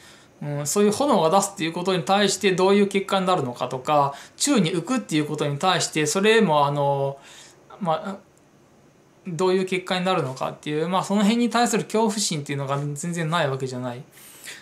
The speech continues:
ないわけじゃないけど、まあ、割と大丈夫そうだなっていうふうには思ってる。うん。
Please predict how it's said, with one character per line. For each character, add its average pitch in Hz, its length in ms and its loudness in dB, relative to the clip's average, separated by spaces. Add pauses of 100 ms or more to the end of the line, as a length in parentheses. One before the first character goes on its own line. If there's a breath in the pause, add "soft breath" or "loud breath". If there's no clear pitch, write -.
(240 loud breath)
な 196 220 0
い 233 40 2
わ 202 80 4
け - 80 -10
じ - 80 -4
ゃ 175 60 0
な 190 80 2
い 175 60 -2
け 180 80 -2
ど、 160 180 4
ま 214 180 4
あ、 160 60 2
割 226 260 2
と 339 300 -2
大 240 200 0
丈 240 100 2
夫 226 80 0
そ 202 160 0
う - 20 2
だ 120 80 -2
な 123 140 -6
っ 139 60 -10
て 214 120 -6
い - 20 0
う 196 40 -2
ふ 262 40 -4
う - 20 0
に 202 80 2
は 143 60 0
思 139 140 -4
っ 135 60 -10
て - 120 -14
る。 156 120 -14 (800 loud breath)
う 143 40 -12
ん。 135 280 -12